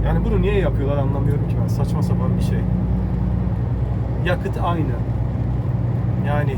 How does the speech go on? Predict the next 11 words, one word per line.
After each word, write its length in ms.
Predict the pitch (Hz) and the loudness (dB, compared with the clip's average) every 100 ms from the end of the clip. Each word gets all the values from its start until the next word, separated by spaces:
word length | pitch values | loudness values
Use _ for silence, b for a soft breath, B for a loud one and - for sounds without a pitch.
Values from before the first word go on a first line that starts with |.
| - - | -2 -2
çok 200 | 175 180 | 0 0
bir 60 | 180 | 0
fark 380 | 170 160 160 - | 2 2 0 0
yok. 140 | - - - - - - - - - - - - - - - - - | 0 0 0 0 0 2 2 2 2 2 4 4 4 2 2 4 2
Bu 140 | - - | 2 2
düşük 280 | - - - | 0 0 0
kabinler 480 | - - - - | 0 2 2 2
ne 140 | - - | 2 2
işe 180 | - - | 2 2
yarıyor 340 | 67 143 147 | 2 2 2
anlamıyorum. 440 | 69 69 - - | 2 2 2 2